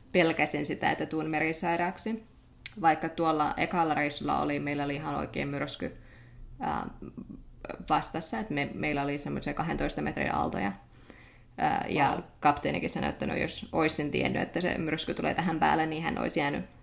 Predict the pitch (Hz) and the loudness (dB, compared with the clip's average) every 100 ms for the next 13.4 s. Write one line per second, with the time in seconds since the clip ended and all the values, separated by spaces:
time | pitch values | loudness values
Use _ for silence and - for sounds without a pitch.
0 | - 170 160 156 160 156 160 - 165 160 | -8 -2 2 2 2 2 0 -2 -2 0
1 | 165 190 - - - - 185 190 214 262 | -2 -6 -8 -16 -20 0 6 6 6 4
2 | 226 - - - - - - 151 147 156 | 4 2 0 -2 -4 -4 0 2 2 0
3 | 156 156 - 160 - - 170 180 - - | -2 -2 -4 -4 -4 -6 -4 -6 -8 -20
4 | - 170 175 175 165 165 160 156 156 151 | -6 0 0 2 2 6 6 6 4 0
5 | 160 - - - 165 180 - - - - | -2 -4 -4 -2 -2 -4 -6 -14 -20 -20
6 | - - - - 165 151 147 - - - | -20 -20 -18 -4 0 0 -2 -6 -8 -12
7 | - - - - - 156 151 147 - 170 | -12 -12 -6 -4 -4 0 2 4 2 0
8 | 151 - 143 151 - 143 175 156 151 147 | 0 2 2 0 0 0 -2 -2 -2 -2
9 | - 185 202 - 262 - - - - - | 0 0 0 -2 -4 -4 -18 -20 -20 -20
10 | - - - - - - 151 147 - - | -20 -20 -20 -20 -6 0 2 2 0 0
11 | - - - - - 190 180 165 175 220 | 0 0 -6 -10 0 6 8 6 2 4
12 | 262 202 196 160 147 - - - 196 247 | 6 6 4 2 2 -6 -14 -4 4 6
13 | 262 254 214 | 4 2 0